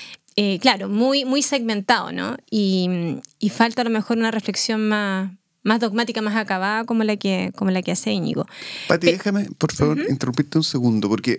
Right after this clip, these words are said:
Speaker 2: lo que tú dices ilustra perfectamente lo que quiero decir, por qué yo estoy en desacuerdo con esa forma del cernac. Porque fíjate que si la veracidad y la comprobabilidad son dos principios, uno entiende
Speaker 1: Ujú.
Speaker 2: los principios como normas más o menos generales y vagas que subyacen a todo el diseño de un área del derecho, ¿no? Entonces eso querría decir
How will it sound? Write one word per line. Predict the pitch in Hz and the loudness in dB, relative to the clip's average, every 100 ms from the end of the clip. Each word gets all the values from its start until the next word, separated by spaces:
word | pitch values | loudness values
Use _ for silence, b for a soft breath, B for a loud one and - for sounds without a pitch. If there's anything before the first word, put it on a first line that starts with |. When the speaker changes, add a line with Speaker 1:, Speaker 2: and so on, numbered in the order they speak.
| - | 0
Speaker 2:
lo | 120 | 0
que | 113 | 0
tú | 143 156 | 0 0
dices | 165 151 | 0 0
ilustra | 131 147 151 | 0 -2 -2
perfectamente | - 156 - 175 170 | -4 -4 -4 -2 0
lo | 147 | 0
que | |
quiero | 151 | 0
decir, | 147 143 | -2 -2
por | 131 | -2
qué | 160 | 0
yo | |
estoy | 165 165 | -2 0
en | 147 | 0
desacuerdo | 143 113 120 127 85 69 - - | 0 0 2 0 0 -4 -4 -2
con | 107 | 0
esa | 110 117 | 0 -2
forma | - 110 104 | 0 2 0
del | 92 | -2
cernac. | - 65 55 - _ B B B | -4 -6 -8 -12 _ B B B
Porque | 139 139 | 0 2
fíjate | 190 220 | 2 0
que | 196 | 0
si | 190 151 | 0 2
la | 139 | 4
veracidad | 120 123 123 - 117 117 104 | 2 2 0 2 2 4 0
y | |
la | 110 | -2
comprobabilidad | 165 147 147 127 110 110 110 113 95 | -2 0 2 4 4 4 2 2 0
son | - 110 104 | 0 0 2
dos | 165 | 0
principios, | 160 143 - 139 110 - 82 | 2 0 2 2 2 0 2
uno | 151 | 2
entiende | 170 151 | 2 2
Speaker 1:
Ujú. | 147 | 0
Speaker 2:
los | |
principios | 139 - 147 | 0 0 0
como | 135 113 | 2 2
normas | 135 127 | 2 2
más | 120 139 | 2 2
o | |
menos | 131 127 | 0 0
generales | 101 113 120 110 | 2 2 2 2
y | |
vagas | 95 113 117 | 4 4 0
que | 110 | -2
subyacen | 113 101 123 123 113 | -2 2 2 4 0
a | 110 | 2
todo | 143 156 | 2 2
el | 156 | -2
diseño | 139 - 139 143 | -2 0 2 2
de | 131 | 4
un | 120 | 2
área | 135 131 | 0 -2
del | 104 | -2
derecho, | - - - - - - | -2 -4 -4 -12 -8 -6
¿no? | - 262 B B B B B B B | -6 -6 B B B B B B B
Entonces | - 139 202 | 2 4 4
eso | 196 | 2
querría | 208 190 185 120 | 0 0 0 0
decir | 101 - | -2 -4